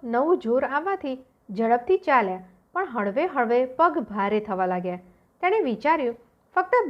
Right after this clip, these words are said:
એક બે કલાક સહન કરવાનું છે, પછી તો જિંદગીની નિરાંત છે. આખી પેઢી તરી જશે."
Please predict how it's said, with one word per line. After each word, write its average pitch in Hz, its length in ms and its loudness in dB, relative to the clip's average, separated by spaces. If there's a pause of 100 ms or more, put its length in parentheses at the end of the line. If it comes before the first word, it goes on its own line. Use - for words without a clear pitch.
(200)
એક 330 280 -2
બે 254 220 0
કલાક 262 420 2
સહન 233 240 -2
કરવાનું 277 440 0
છે, 208 220 -8 (320)
પછી 294 240 0
તો 415 140 2
જિંદગીની 240 600 0
નિરાંત 208 440 -2
છે. 185 280 -8 (360)
આખી 214 340 -4
પેઢી 269 360 0
તરી 214 380 -2
જશે." 180 400 -6